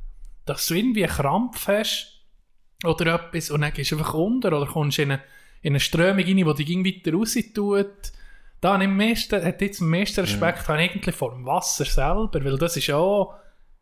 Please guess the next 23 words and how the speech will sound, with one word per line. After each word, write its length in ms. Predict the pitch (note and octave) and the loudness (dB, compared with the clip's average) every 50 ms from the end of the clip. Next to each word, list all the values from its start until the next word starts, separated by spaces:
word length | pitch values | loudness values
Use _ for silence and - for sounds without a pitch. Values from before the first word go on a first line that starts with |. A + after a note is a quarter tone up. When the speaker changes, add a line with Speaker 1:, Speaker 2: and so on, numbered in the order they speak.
| _ | _
Speaker 1:
gefährlich. 760 | - - - - G3+ C3+ B2 A#2 B2+ B2+ B2 A#2+ - - - - | -14 -4 -2 -2 0 0 -4 -6 -10 -10 -12 -14 -14 -16 -8 -6
Du 80 | D#3+ C#3+ | -6 -4
gehst 200 | - C#3 C#3+ - | -2 -2 -2 -2
ins 200 | - - - D#3+ | -2 -2 0 0
Wasser, 360 | E3 F3 F#3 F3 - - D#3 D3+ D3+ | 2 2 2 0 -2 -4 -6 -4 -4
wenn 100 | C#3+ C3+ | -4 -2
du 100 | F#3+ F#3 | -2 -2
ins 160 | F3 - - | -2 0 0
Meer 260 | D#3+ D#3+ D#3+ F3+ F#3+ | 2 2 4 2 2
gehst, 480 | F#3 - G3 F#3+ G3+ G#3+ G3+ - - - - - - - - - - - - - - | 2 0 0 2 2 2 0 -2 -4 -6 -10 -18 -20 -20 -20 -20 -20 -20 -20 -10 -4
nimmst 280 | - C#3+ C#3 C3+ B2+ - | 0 0 2 2 0 -2
du 40 | - | 0
gewisse 340 | - D#3+ F3+ - - - C#3 | 0 0 0 0 -2 -4 -4
Gefahren 400 | - - - D3+ F3+ A3 A#3 A3+ | -4 -2 -2 0 0 2 2 2
in 60 | - | 2
Kauf. 380 | - - F#3 C#3+ C3+ C3 A#2+ | 2 2 2 0 0 0 -2
Speaker 2:
Jedes 400 | A2+ G#2+ G#2 G#2 F#2+ A2+ A#2+ - | -2 -2 -2 -2 -2 -4 -4 -4
Mal, 320 | D3 C3 G#2 F2 E2+ E2+ F2 | -4 -4 -2 -2 -4 -6 -6
ja. 200 | F2+ F#2 G2+ A#2+ - - - - - - | -8 -10 -10 -12 -16 -20 -20 -20 -20 -20
Und 140 | - G#2+ G2+ | -14 -6 -2
darum 260 | A#2 B2 B2+ B2 A#2+ | 0 2 2 2 2
nie 160 | A#2+ B2+ C3+ | 2 2 0
das, 180 | C3+ C3 - - | 0 -4 -6 -10